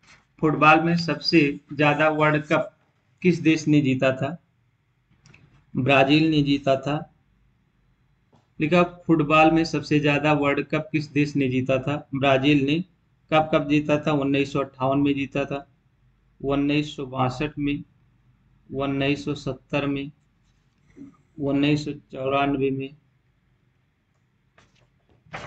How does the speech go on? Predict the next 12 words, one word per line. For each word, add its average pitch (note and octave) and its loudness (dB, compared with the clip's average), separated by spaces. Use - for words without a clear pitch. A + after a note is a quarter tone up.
और D#3+ -2
दो D3 2
हज़ार C3 -2
दो B2+ -2
में। A#2 -4
फाइव D3+ 2
बार A#2+ -6
जीत D#3 2
हासिल C#3 0
की। D3 -4
अर्जेंटीना D3 2
ने D3 0